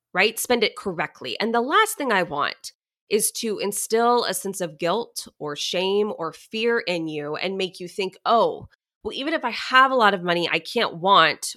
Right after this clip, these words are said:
or I can't buy nice things." No, that's not the point I'm trying to make. What I want you to do is I want you to be making aligned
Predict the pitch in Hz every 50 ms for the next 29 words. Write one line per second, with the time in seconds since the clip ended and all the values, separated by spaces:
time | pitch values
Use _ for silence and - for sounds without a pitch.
0 | _ - 175 180 160 165 - - - 226 190 - - 165 - 196 185 185 190 175
1 | 160 151 147 - - - - 254 254 - - - 170 - 208 240 254 285 262 202
2 | 131 73 64 - _ _ _ _ - - - - 415 415 - 302 - - - -
3 | 247 240 226 226 - 180 180 170 - - 175 160 156 151 147 - - 175 175 170
4 | 156 120 - - _ _ _ _ _ _ - 240 - - 294 466 494 508 403 -
5 | - - - 170 147 151 - - - - - - _ _ _ - 190 190 _ -
6 | 240 285 349 370 381 349 285 - 226 233 220 214 202 202 190 185 175 170 - 185
7 | 180 - - - 180 175 160 160 160 160 160 180 208 233 254 277 302 320 339 339
8 | -